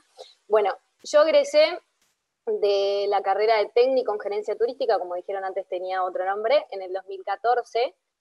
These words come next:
y me encanta todo el planteo de, de lo práctico, porque fue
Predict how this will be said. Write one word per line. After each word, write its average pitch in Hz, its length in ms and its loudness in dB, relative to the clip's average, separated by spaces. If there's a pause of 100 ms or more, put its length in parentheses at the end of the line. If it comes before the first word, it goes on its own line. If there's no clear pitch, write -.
(220)
y 233 680 -2
me 220 140 0
encanta 262 580 -2
todo 269 160 2
el 247 160 0
planteo 247 880 0 (100)
de, 185 800 -10
de 202 180 -6
lo 196 140 -6
práctico, 254 920 -4
porque 202 340 -10
fue 240 240 -2